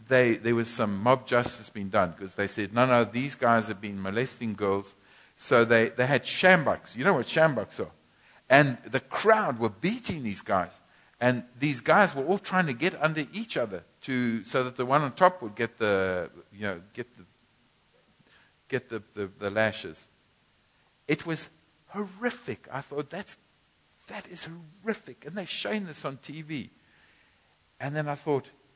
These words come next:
so that picture was in my mind. It stuck 'cause I was horrified.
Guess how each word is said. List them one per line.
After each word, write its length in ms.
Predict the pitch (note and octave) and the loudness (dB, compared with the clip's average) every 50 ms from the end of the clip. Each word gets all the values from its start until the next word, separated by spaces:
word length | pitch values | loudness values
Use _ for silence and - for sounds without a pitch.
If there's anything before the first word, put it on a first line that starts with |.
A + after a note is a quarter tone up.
| _ _ _ _ _ _ _ _ _ _ _ | _ _ _ _ _ _ _ _ _ _ _
so 340 | - - D#3 C#3+ C3 A2+ F#2 - - | -6 2 4 6 6 4 2 -2 2
that 320 | C#3+ F#3 A3+ - - - | 2 2 2 0 -6 -12
picture 300 | - F3 - - - C#3 | -12 -12 -12 -8 -8 -6
was 200 | A#2+ A#2 G#2+ G#2 | -4 -4 -4 -4
in 100 | A2+ G2+ | -4 -2
my 140 | G2+ G2 F#2+ | 0 0 0
mind. 320 | G2+ A#2+ C3+ C3+ A#2 F#2+ | 2 2 2 2 0 -4
It 120 | F2+ F2+ - | -6 -10 -12
stuck 380 | - - - F3+ D#3 - - | -12 -6 -2 -2 -2 -4 -6
'cause 180 | - B2 G#2+ A2 | -10 -8 -2 2
I 120 | G#2+ G2+ | 2 2
was 260 | G2+ G2+ G2 F#2+ - - - | 2 0 -4 -10 -12 -10 -2
horrified. 460 | - B2+ C3 A#2+ - - F2+ D#2+ - | 0 0 0 0 -4 -10 -14 -14 -14